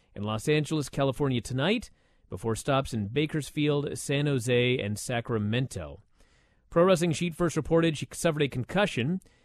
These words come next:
at the Mae Young Classic tapings, was dealing with some neck pain, though it was noted that she was expected to be cleared to return in early August. Her working the show in Saint Petersburg would mean that has happened. Zayn's first W W E match will be made available on the network when the first four episodes of the Mae Young Classic are released on August twenty-eighth.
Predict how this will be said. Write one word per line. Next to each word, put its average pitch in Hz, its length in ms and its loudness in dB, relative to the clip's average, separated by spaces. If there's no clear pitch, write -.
at 92 80 -8
the 101 80 -6
Mae 120 100 2
Young 127 180 2
Classic 120 400 -4
tapings, 120 520 -2
was 98 140 -4
dealing 131 260 -2
with 117 80 -4
some 104 260 -4
neck 135 220 -2
pain, 101 420 -6
though 113 80 -2
it 113 80 0
was 156 260 4
noted 175 280 6
that 165 100 0
she 151 60 -4
was 127 120 -2
expected 156 400 -2
to 147 60 -4
be 131 80 2
cleared 165 380 0
to 135 40 -8
return 147 400 0
in 123 100 2
early 127 280 0
August. 139 540 2
Her 117 180 -2
working 127 360 0
the 107 60 0
show 135 300 2
in 117 100 0
Saint 113 260 -4
Petersburg 127 600 0
would 104 140 -2
mean 110 400 -2
that 113 220 -2
has 127 160 -4
happened. 165 380 0
Zayn's 135 220 2
first 160 240 2
W 156 180 4
W 135 220 0
E 123 60 4
match 127 280 2
will 147 80 -4
be 120 80 2
made 117 220 2
available 123 380 0
on 110 120 2
the 101 140 -2
network 151 440 0
when 117 100 -2
the 104 100 -4
first 175 440 0
four 156 320 4
episodes 147 480 0
of 113 80 -2
the 110 80 0
Mae 120 140 2
Young 139 220 2
Classic 131 420 -2
are 110 60 0
released 131 340 -2
on 117 100 0
August 113 360 -2
twenty-eighth. 127 480 0